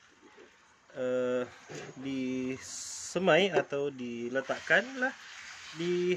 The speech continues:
atas rock wool yang telah dibasahi. Dan ingat, seperti biasa, teman-teman sekalian, rock wool itu hanu-, harus benar-benar basah, karena dikhawatirkan ada penyakit atau ada bakteri di dalam rock wool. Makanya perlu dibasah,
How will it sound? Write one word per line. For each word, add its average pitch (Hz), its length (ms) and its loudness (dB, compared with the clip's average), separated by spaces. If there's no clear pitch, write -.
atas 151 320 2
rock 139 240 0
wool 190 160 2
yang 143 340 6
telah 135 300 2
dibasahi. 131 560 0
Dan 156 160 6
ingat, 165 240 0
seperti 170 400 -4
biasa, 156 320 4
teman-teman 147 480 0
sekalian, 165 480 4
rock 156 160 -2
wool 156 160 -4
itu 147 240 -6
hanu-, 165 400 0
harus - 560 -4
benar-benar 135 560 4
basah, 131 400 4
karena 147 400 -2
dikhawatirkan 143 880 0
ada 127 480 0
penyakit 135 400 -2
atau 123 320 0
ada 117 120 2
bakteri 131 440 2
di 135 100 -6
dalam 120 300 -2
rock 156 160 0
wool. 131 160 -4
Makanya 127 320 -2
perlu 131 240 -6
dibasah, 123 480 2